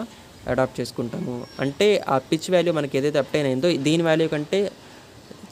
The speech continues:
ఎక్సీడ్ అయిందా లేదా అని చెప్పేసి ensure చేసుకోవాలన్నమాట. ఎక్సీడ్ అవ్వకుండా చూసుకోవాలి. ఓకే, so ఇక్కడ టీ అంటే thickness of the thinner plate.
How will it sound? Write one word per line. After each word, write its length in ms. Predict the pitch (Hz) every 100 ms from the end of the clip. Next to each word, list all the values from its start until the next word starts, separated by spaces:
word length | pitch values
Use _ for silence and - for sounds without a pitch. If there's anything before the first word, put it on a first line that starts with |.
| - 156
ఎక్సీడ్ 240 | 139 175 170
అయిందా 180 | 156 165 156
లేదా 140 | 143
అని 100 | 139 135
చెప్పేసి 320 | - 151 135 127 127 139 139 - -
ensure 240 | 151 165 170
చేసుకోవాలన్నమాట. 560 | 139 - 127 120 117 107 - - - - - - - 139
ఎక్సీడ్ 260 | - 180 170
అవ్వకుండా 320 | 151 156 175 160
చూసుకోవాలి. 560 | 127 - 127 123 120 123 - - - 139
ఓకే, 160 | 185 185 - - - - - -
so 80 | 190 185 175
ఇక్కడ 180 | 165 185 180
టీ 80 | 196
అంటే 140 | 190 220 226
thickness 240 | 175 175 165
of 60 | 156
the 60 | -
thinner 200 | 135 131 127
plate. 260 | 123 -